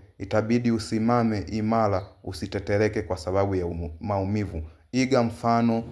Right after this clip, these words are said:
wa Ayubu. Kazi namba tatu ya maumivu. Maumivu yanakuja kutuambia mahali tulipo sio salama na sio sahihi kwa malengo yetu makubwa na ndoto zetu kubwa.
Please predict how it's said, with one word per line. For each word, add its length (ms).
wa 360
Ayubu. 520
Kazi 300
namba 300
tatu 480
ya 140
maumivu. 600
Maumivu 720
yanakuja 500
kutuambia 760
mahali 380
tulipo 600
sio 360
salama 600
na 200
sio 320
sahihi 640
kwa 220
malengo 400
yetu 240
makubwa 480
na 120
ndoto 300
zetu 300
kubwa. 420